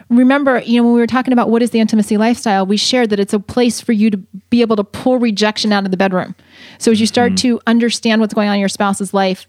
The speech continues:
Speaker 1: it allows you to get the yes instead of the no. And, you know, Tony just shared how we've done it, but there are folks in the One family who, instead of going, you know,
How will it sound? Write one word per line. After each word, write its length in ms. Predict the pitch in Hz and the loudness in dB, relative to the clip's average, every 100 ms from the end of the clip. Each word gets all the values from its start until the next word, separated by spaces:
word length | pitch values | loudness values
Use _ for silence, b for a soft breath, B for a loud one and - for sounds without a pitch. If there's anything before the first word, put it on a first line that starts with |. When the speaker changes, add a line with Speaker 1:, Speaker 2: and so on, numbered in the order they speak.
| - | -4
Speaker 1:
it 160 | 190 - | -4 -2
allows 480 | 190 185 180 185 180 | -4 0 0 0 0
you 160 | 190 175 | -2 -2
to 420 | - 185 175 - 190 | -2 -2 -2 -4 -4
get 300 | 196 175 - - | -2 -2 -4 -14
the 160 | 185 180 | -6 -6
yes 680 | 165 170 190 285 - - - b b b b - | -2 -2 0 -2 -8 -14 -18 b b b b -2
instead 380 | 220 208 208 175 | 0 2 0 -2
of 80 | 170 | -2
the 80 | 175 | -2
no. 340 | 185 220 190 | 0 0 0
And, 140 | 175 B B B | -2 B B B
you 140 | 220 | 0
know, 120 | 208 - | 0 -4
Tony 280 | - 254 254 | -2 0 2
just 180 | 220 214 | 0 0
shared 240 | 233 202 | 0 0
how 200 | 202 190 | -2 -4
we've 420 | 185 214 294 277 | 0 0 0 0
done 180 | 208 185 | -2 -2
it, 200 | 180 - | -2 -2
but 220 | 220 208 | -4 0
there 200 | 247 262 | 0 0
are 180 | - 247 | 0 -2
folks 340 | - 240 240 247 | 0 -2 -2 0
in 80 | |
the 80 | 226 | 0
One 220 | 214 214 | 2 0
family 500 | 214 208 208 240 269 - _ _ _ 190 | 0 -2 0 2 0 -4 _ _ _ 0
who, 320 | 233 254 226 B B B | 2 4 0 B B B
instead 260 | 240 277 269 | 0 2 0
of 100 | 214 - 254 214 | -2 -14 -6 0
going, 380 | 247 240 226 | 2 2 2
you 100 | 214 | 2
know, 200 | 208 196 | 2 0